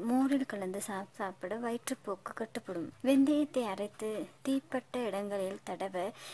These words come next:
எரிச்சல் தணிந்து ஆறும் குணமாகும் வரை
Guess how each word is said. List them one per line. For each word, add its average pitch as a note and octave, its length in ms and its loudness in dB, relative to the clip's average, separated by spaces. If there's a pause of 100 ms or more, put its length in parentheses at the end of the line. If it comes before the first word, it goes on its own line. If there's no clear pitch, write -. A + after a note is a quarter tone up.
(140)
எரிச்சல் A#3+ 540 -2
தணிந்து A3 420 0 (320)
ஆறும் A3 360 -2 (220)
குணமாகும் A3 680 -2
வரை A3+ 180 0